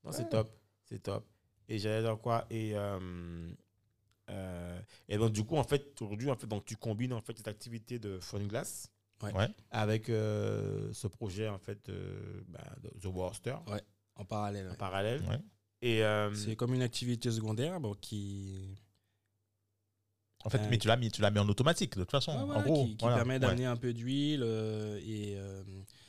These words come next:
Speaker 3: surtout de, de, comment dire, qui permet en fait de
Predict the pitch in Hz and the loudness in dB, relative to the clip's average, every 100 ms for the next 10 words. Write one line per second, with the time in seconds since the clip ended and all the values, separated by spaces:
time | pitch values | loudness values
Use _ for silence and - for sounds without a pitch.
0 | - _ - 117 110 147 151 156 123 110 | -20 _ -8 -6 -2 -2 -2 0 0 0
1 | 107 104 101 101 98 98 92 92 50 50 | 0 -2 -4 -6 -6 -6 -10 -12 -16 -18
2 | - 110 117 117 113 - - _ _ _ | -10 -6 -2 -2 -4 -8 -20 _ _ _
3 | - 113 117 131 143 - 151 123 117 110 | -14 -4 0 2 0 0 -4 0 0 2
4 | 107 | 0